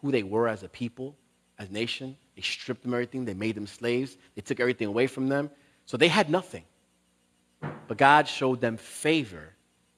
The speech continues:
and he said, "You're not gonna leave empty-handed," which means they're gonna leave with things that actually belong to the Egyptians, that they would leave. Favor produces honor in the midst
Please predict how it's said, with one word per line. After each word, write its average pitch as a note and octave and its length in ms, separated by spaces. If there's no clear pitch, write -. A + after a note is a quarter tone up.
and G#2+ 180
he A#2+ 80
said, A2+ 280
"You're B2 120
not C#3+ 300
gonna A#2 120
leave B2+ 240
empty-handed," G#2+ 540
which G2+ 160
means C3+ 260
they're B2 120
gonna B2+ 240
leave C3 300
with A#2+ 200
things B2 280
that A2+ 140
actually A#2+ 320
belong A2+ 420
to A#2 120
the A2 100
Egyptians, G#2+ 560
that - 100
they G#2 100
would G2+ 180
leave. - 180
Favor F3+ 320
produces D#3+ 680
honor B2 600
in A#2 120
the A2 80
midst C3 440